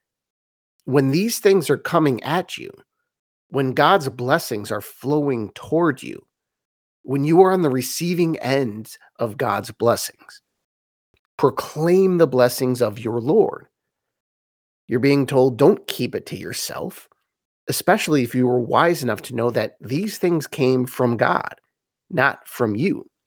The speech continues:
So if you have great abundance, make sure people understand that, that they know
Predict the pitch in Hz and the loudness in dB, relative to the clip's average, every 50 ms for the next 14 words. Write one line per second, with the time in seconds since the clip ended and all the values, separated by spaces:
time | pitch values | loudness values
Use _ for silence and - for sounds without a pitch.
0 | _ _ _ _ _ _ _ _ _ _ _ _ _ _ _ _ _ _ - _ | _ _ _ _ _ _ _ _ _ _ _ _ _ _ _ _ _ _ -20 _
1 | _ _ _ _ _ _ _ _ _ _ _ - - - 151 127 135 131 156 165 | _ _ _ _ _ _ _ _ _ _ _ -4 4 4 6 6 6 4 2 2
2 | 185 170 170 139 - 156 120 117 123 139 160 147 - - - 120 - - 151 151 | 4 4 2 2 0 -2 -2 0 2 2 2 0 -4 -10 -16 -16 -10 -4 0 0
3 | 196 214 - - 76 - - - - - - _ _ _ _ _ _ _ _ _ | 0 0 -2 -4 -6 -8 -10 -12 -12 -14 -16 _ _ _ _ _ _ _ _ _
4 | _ _ _ _ - 135 175 - - - 233 220 - - 240 226 - 175 - - | _ _ _ _ 0 0 2 2 4 2 2 2 2 -2 -4 0 0 0 0 0
5 | 147 160 165 160 165 147 - - - 147 180 226 233 170 113 - - - - - | 0 0 0 0 -2 -2 -2 -4 -2 -2 -2 0 0 -2 -4 -4 -8 -12 -14 -18
6 | _ _ _ _ _ _ _ _ _ _ _ _ - 135 120 117 135 147 160 165 | _ _ _ _ _ _ _ _ _ _ _ _ 0 0 0 2 2 4 4 4
7 | 151 131 123 123 131 147 180 240 185 107 98 101 110 - - | 4 2 2 2 2 2 2 2 2 2 0 0 -2 -6 -10